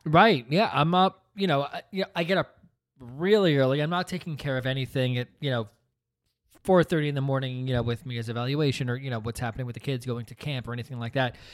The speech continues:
So I'm just kind of, you know, hanging out and relaxing, having my coffee just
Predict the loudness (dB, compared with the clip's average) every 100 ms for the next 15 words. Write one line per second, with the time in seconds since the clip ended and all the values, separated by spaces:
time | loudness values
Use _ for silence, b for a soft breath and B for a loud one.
0 | B 0 2 2 0 -2 -2 -2 0 -2
1 | -4 -10 -4 0 2 0 -2 -4 -4 -4
2 | -4 -4 -4 -4 -6 -6 -6 -8 -8 -4
3 | -4 -6 -10 -10 -12